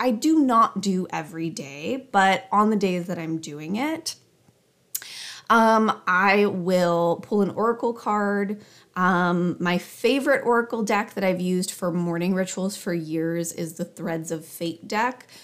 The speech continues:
which I believe the version I have is no longer in print, um, but I've used it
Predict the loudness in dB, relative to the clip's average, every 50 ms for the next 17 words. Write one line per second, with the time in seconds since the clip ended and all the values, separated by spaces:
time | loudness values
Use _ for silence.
0 | -20 -10 _ 0 2 2 2 0 2 2 2 2 2 2 2 2 2 2 0 2
1 | 0 0 2 2 2 2 0 -2 -2 -2 -2 -4 -4 -4 -2 -2 -2 -4 -2 -4
2 | -4 -4 -4 -6 -8 -8 -6 -6 -6 -6 -6 -8 -10 -10 -10 -8 -8 -8 -8 -6
3 | -6 -4 -4 -4 -4 -4 -4 -6 -6 -6 -4 -2 -2 0 2 0 0 0 0 -2
4 | -2 -2 -2 -2 -2 0 0 -2 -4 -8 -14